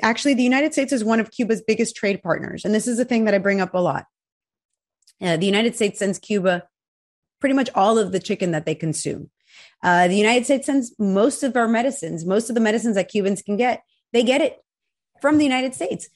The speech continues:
So what's the problem? Well, it's the Cuban government. The Cuban government owns and controls everything. And,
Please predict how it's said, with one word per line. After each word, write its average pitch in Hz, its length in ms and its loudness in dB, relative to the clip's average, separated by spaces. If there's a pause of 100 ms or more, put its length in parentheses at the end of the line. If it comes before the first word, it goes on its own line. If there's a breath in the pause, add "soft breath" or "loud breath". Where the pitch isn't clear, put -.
(160)
So 285 160 2
what's 359 320 2
the 339 80 -2
problem? 165 580 -2
Well, 302 320 2
it's - 80 -20
the 247 80 -8
Cuban 220 300 0
government. 269 420 0 (240)
The - 80 -10
Cuban 262 320 4
government 196 440 2
owns 226 280 2
and 220 120 -2
controls 165 460 -4
everything. 156 600 -6 (160)
And, 202 380 2